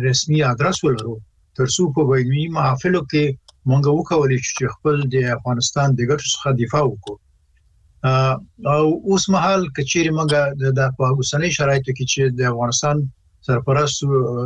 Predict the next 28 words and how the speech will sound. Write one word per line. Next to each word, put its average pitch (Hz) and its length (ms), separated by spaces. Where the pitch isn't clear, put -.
اداره 131 300
چا 156 160
په 135 140
رسمیت 135 260
نه 196 100
دي 175 180
پیژندلې، 110 420
که 139 100
چیرې 165 340
یو 151 140
شخړه 170 260
جوړه 190 200
شي، 180 200
په 147 80
هیڅ، 185 240
اه، 135 340
تجارتي 135 440
محکمه 151 480
د 135 100
دنیا 147 240
کې 160 120
د 127 40
افغانستان 127 640
استازي 143 500
ګډون 127 300
نشي 143 180
کولای 113 400
چې 131 300